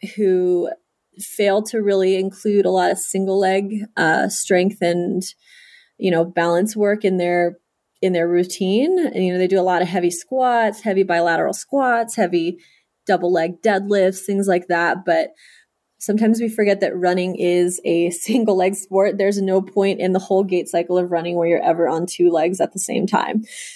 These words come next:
So, um, as a runner, you need to be really good at balancing on one leg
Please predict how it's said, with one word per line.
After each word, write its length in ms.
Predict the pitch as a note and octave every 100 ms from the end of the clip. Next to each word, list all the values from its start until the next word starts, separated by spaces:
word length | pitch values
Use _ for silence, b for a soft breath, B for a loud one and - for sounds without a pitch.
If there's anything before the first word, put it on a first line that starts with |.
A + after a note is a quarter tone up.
| -
So, 540 | - A#3 F#3 D#3 G#3 _ _
um, 420 | G#3 G3+ F#3 G#3 _ _
as 140 | - A3
a 80 | G3+
runner, 560 | A#3 B3+ G3 F#3 F3+ -
you 140 | A3+
need 140 | A#3+
to 60 | G#3
be 120 | G#3
really 240 | G3+ G#3 G#3
good 300 | G3+ G3 F#3+
at 400 | F3+ F3 F3 - -
balancing 1040 | F#3 F#3 B3+ A3+ A3 E3+ E3+ F3+ G#3 G#3+ - -
on 220 | E3+ F3
one 240 | E3+ E3+
leg 480 | E3+ E3 C#3 F#3+ G3+